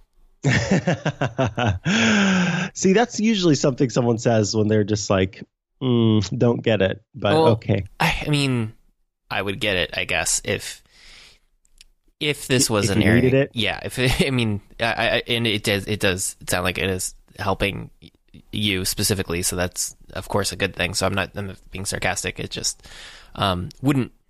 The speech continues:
Speaker 2: feature in my life in, I think, the same way. So I don't, I don't, uh, it, it is not as exciting to me, but
Speaker 1: Right.
Speaker 2: I, I, I see how it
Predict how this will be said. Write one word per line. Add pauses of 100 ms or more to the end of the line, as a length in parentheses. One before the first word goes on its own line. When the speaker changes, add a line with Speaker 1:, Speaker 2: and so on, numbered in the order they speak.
(840)
Speaker 2:
feature
in
my
life
in,
I
think,
the
same
way. (100)
So
I
don't,
I
don't, (340)
uh, (100)
it,
it
is
not
as
exciting
to
me, (340)
but
Speaker 1:
Right. (100)
Speaker 2:
I,
I,
I
see
how
it